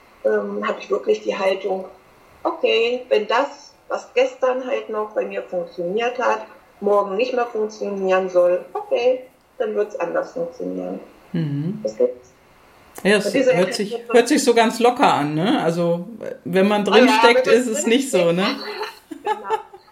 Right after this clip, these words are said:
Speaker 1: Wenn man so mittendrin steckt in so einem Tief,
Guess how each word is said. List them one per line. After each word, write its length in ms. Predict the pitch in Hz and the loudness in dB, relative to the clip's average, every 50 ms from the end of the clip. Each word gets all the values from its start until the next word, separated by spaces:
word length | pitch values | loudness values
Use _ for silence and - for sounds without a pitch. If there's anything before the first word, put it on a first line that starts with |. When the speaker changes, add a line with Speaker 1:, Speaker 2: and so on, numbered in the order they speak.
| - - - - | -18 -14 -12 -10
Speaker 1:
Wenn 120 | - 233 | -8 -6
man 160 | 247 240 233 | -6 -6 -6
so 140 | 214 226 233 | -6 -8 -6
mittendrin 580 | 240 233 - 214 208 202 214 214 220 247 247 247 | -6 -6 -6 -6 -6 -4 0 0 0 0 -2 -6
steckt 360 | - - - 220 214 - - | -10 -12 -12 -12 -12 -8 -4
in 180 | 214 214 214 | -4 -2 -2
so 80 | 208 208 | -2 -4
einem 140 | 196 202 208 | -6 -6 -10
Tief, 320 | - - 233 240 247 240 | -14 -14 -10 -8 -10 -8